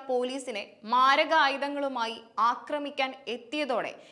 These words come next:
എൻകൗണ്ടർ ചെയ്യുകയായിരുന്നു എന്ന പോലീസിന്റെ വാദങ്ങളും പൊളിഞ്ഞു. പോലീസുകാർക്കെതിരെ കൊലക്കുറ്റത്തിന് കേസെടുക്കാൻ ഹൈദരാബാദ് ഹൈക്കോടതി ഉത്തരവിട്ടു. സംസ്ഥാന സർക്കാരിനെ കോടതി ഇതിനിടെ രൂക്ഷമായി വിമർശിക്കുകയും ചെയ്തു. Coordination of Democratic Rights Organization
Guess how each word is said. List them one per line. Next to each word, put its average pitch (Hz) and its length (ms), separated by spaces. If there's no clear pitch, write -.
എൻകൗണ്ടർ 330 600
ചെയ്യുകയായിരുന്നു 262 920
എന്ന 220 140
പോലീസിന്റെ 226 640
വാദങ്ങളും 214 640
പൊളിഞ്ഞു. 147 420
പോലീസുകാർക്കെതിരെ 339 1160
കൊലക്കുറ്റത്തിന് 269 840
കേസെടുക്കാൻ 262 840
ഹൈദരാബാദ് 247 760
ഹൈക്കോടതി 220 840
ഉത്തരവിട്ടു. - 500
സംസ്ഥാന 370 500
സർക്കാരിനെ 330 800
കോടതി 311 400
ഇതിനിടെ 302 360
രൂക്ഷമായി 294 560
വിമർശിക്കുകയും 262 720
ചെയ്തു. 143 200
Coordination 392 580
of 294 200
Democratic 262 520
Rights 226 800
Organization 233 720